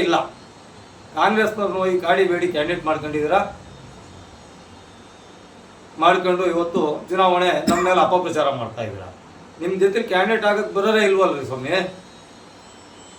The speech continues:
ಅವ್ರನ್ನ ಒಬ್ರನ್ನ, ಇವ್ರನ್ನ ಒಬ್ರನ್ನ ಹುಡುಕೊಂಬಂದು, ಹುಡುಕೊಂಬಂದು ಕ್ಯಾಂಡಿಡೇಟ್ ಮಾಡ್ಕೊಂತ ಇದ್ದೀರಾ, ಮಾಡ್ಕೊಂಡಿದ್ದೀರಾ. ಸುಮ್ಮನೆ ಇವೆಲ್ಲ ಅಪಪ್ರಚಾರ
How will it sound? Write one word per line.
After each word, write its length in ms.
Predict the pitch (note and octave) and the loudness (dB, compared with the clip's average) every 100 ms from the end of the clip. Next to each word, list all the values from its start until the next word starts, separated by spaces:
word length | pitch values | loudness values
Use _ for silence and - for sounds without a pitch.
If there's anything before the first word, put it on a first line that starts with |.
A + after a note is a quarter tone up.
| - - - - - - E3 | -20 -20 -20 -20 -20 -2 2
ಅವ್ರನ್ನ 220 | F#3+ F#3+ F#3 | 2 2 0
ಒಬ್ರನ್ನ, 240 | F3+ F#3 F#3 | 0 0 0
ಇವ್ರನ್ನ 180 | F#3 F#3 | 0 0
ಒಬ್ರನ್ನ 260 | F3+ F3+ F3+ | -2 -2 -2
ಹುಡುಕೊಂಬಂದು, 420 | F3+ F#3 F#3 F3+ | -2 -2 -2 -2
ಹುಡುಕೊಂಬಂದು 400 | F3 F3+ F3+ F3 D#3+ | -2 -2 -2 -4 -4
ಕ್ಯಾಂಡಿಡೇಟ್ 280 | F#3 F#3 D#3+ | -4 -4 -4
ಮಾಡ್ಕೊಂತ 300 | G#3 C#3 C3+ A#2 | -6 -8 -8 -8
ಇದ್ದೀರಾ, 220 | A#2 D3 - - - - - - D#3 | -6 -6 -8 -14 -20 -20 -20 -6 0
ಮಾಡ್ಕೊಂಡಿದ್ದೀರಾ. 540 | F#3 F#3 F3 C3 C#3+ - - - - - - - - - - - - - - - - | 2 2 0 0 -2 -2 -8 -18 -20 -20 -20 -20 -20 -20 -20 -20 -20 -20 -20 -20 -14
ಸುಮ್ಮನೆ 260 | D3+ F3 F#3 F3+ | -6 0 2 4
ಇವೆಲ್ಲ 220 | E3 E3+ D#3+ | 4 4 2
ಅಪಪ್ರಚಾರ 480 | E3+ E3 D#3 D#3 | 0 -4 -2 0